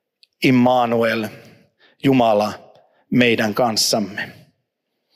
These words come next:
Jumala meidän keskellämme.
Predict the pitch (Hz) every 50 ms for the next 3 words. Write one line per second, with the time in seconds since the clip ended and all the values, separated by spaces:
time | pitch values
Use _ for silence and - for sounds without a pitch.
0 | _ _ _ _ _ _ _ _ _ _ _ _ _ _ - - 123 131 127 123
1 | 117 110 104 104 110 101 95 - - _ - 214 123 117 117 110 113 110 - -
2 | 110 104 - - - - 113 104 104 104 104 - - - -